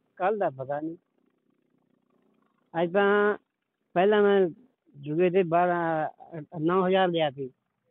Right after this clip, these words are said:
ਫੇਰ ਕੱਲ੍ਹ ਇਹਨੇ ਪੰਜ ਦੇ ਦਿੱਤਾ, ਨਾਭੇ ਵਾਲੇ ਨੇ। <laughs> ਪੈਸੇ ਤਾਂ ਆਪਾਂ ਨੂੰ ਆਉਂਦੇ ਨੇ ਪਾਈ ਜਾਂਦੇ, ਅੱਜ ਪਾਉਂਦੇ ਨੇ, ਕੱਲ੍ਹ ਦਾ ਪਤਾ ਨਹੀਂ। ਹਾਂ, ਇਹ ਕੋਈ ਪਤਾ ਨਹੀਂ।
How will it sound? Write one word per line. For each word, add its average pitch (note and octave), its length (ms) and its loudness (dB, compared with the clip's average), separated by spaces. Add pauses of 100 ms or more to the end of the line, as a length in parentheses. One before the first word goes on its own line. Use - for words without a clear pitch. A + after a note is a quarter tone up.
(640)
ਫੇਰ F#3+ 300 4
ਕੱਲ੍ਹ G3 640 0 (920)
ਇਹਨੇ F#3+ 200 -4
ਪੰਜ E3 240 -10
ਦੇ D#3+ 180 -6
ਦਿੱਤਾ, E3+ 340 -6 (260)
ਨਾਭੇ G3+ 260 -6
ਵਾਲੇ G3+ 160 0
ਨੇ। G3 140 -4 (1400)
<laughs> - 680 -12 (360)
ਪੈਸੇ A3+ 300 4
ਤਾਂ B3+ 100 2
ਆਪਾਂ A#3+ 240 -2
ਨੂੰ A#3+ 100 -2
ਆਉਂਦੇ G3 280 0
ਨੇ E3+ 140 0
ਪਾਈ D#3+ 240 -4
ਜਾਂਦੇ, E3+ 200 -4 (160)
ਅੱਜ G3+ 120 -2
ਪਾਉਂਦੇ F3+ 440 2
ਨੇ, A3 160 0
ਕੱਲ੍ਹ G3 240 -2
ਦਾ F3+ 100 -2
ਪਤਾ A2+ 240 -20
ਨਹੀਂ। - 180 -20 (1040)
ਹਾਂ, A2+ 240 -10 (880)
ਇਹ C#3 120 -6
ਕੋਈ A#2 200 -10
ਪਤਾ C3 300 -10
ਨਹੀਂ। F3 360 -14